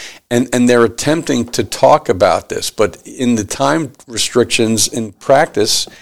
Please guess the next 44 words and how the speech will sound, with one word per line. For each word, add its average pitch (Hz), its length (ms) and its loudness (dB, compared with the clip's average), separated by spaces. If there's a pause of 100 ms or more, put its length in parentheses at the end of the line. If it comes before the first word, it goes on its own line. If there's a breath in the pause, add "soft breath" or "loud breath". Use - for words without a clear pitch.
(400 loud breath)
they 165 120 4
don't 190 160 0
have 156 260 0
time 160 600 0 (380 soft breath)
to - 100 -2
spend 113 480 0
on 101 520 0
the, 101 220 0
I - 120 0
call 107 280 4
it 92 100 -2
the 104 100 0
invisible 95 480 0
part 104 260 2
of 92 80 -4
the 90 80 -4
game. 87 280 -2
They're 135 120 2
still 139 300 0
trying 127 240 2
to 120 80 -4
figure 120 340 0
out 110 240 2 (260 loud breath)
who's 147 360 2
where, 117 380 6
what 120 460 -8
the 120 100 2
depth 123 280 0
chart 143 240 2
looks 139 240 -2
like, 127 220 2
who's 139 180 -2
gonna 135 200 0
be 120 100 2
pitching 127 400 -2
the 123 80 -2
next 123 260 -2
day, 127 280 2
who's 127 180 -4
gonna 135 140 -2
be 117 120 0
batting 120 400 0
in 117 100 -2
the, 107 100 -2